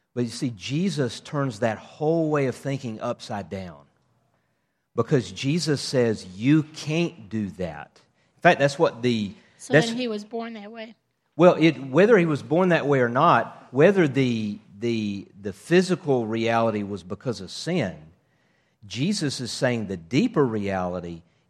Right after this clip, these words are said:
Speaker 1: is the guilt of your sin, whether or not it has anything to do with being paralyzed. He was, the guy was,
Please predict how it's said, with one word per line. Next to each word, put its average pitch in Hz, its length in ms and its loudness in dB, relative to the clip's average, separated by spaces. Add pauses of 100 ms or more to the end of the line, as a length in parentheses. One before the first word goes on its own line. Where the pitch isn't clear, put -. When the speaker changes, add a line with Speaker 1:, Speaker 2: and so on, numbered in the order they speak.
(120)
Speaker 1:
is 131 400 2
the 98 160 -4
guilt 120 480 0
of 104 180 -4
your 95 140 -6
sin, 87 320 -12 (160)
whether 185 240 4
or 165 40 4
not 147 220 2
it 127 40 -8
has 131 200 -4
anything 151 360 0
to 110 60 -4
do 110 140 -4
with 98 160 -8
being 92 160 -8
paralyzed. 90 640 -2 (440)
He 208 180 0
was, 147 360 0
the 113 100 -2
guy 147 240 6
was, 135 400 -2